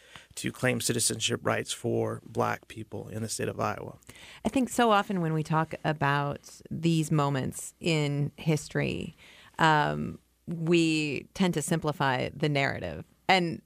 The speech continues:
Speaker 2: you're just reinforcing that there was a community, there was a vision, there was a plan, and they worked and worked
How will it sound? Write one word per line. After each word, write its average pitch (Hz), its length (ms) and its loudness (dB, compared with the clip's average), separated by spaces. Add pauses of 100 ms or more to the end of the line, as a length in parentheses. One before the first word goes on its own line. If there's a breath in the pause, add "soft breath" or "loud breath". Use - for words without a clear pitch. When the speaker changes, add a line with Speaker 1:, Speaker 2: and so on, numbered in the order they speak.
(240)
Speaker 2:
you're 208 560 2
just 180 340 -2
reinforcing 165 720 0
that 139 300 0
there 165 160 4
was 147 180 -2
a 151 40 -4
community, 185 720 2
there 175 200 4
was 151 140 0
a 147 60 -2
vision, 170 600 2
there 175 140 6
was 151 180 -2
a 160 40 -12
plan, 165 600 2 (340 loud breath)
and 160 180 2
they 147 140 2
worked 156 580 2
and 156 220 0
worked 151 400 0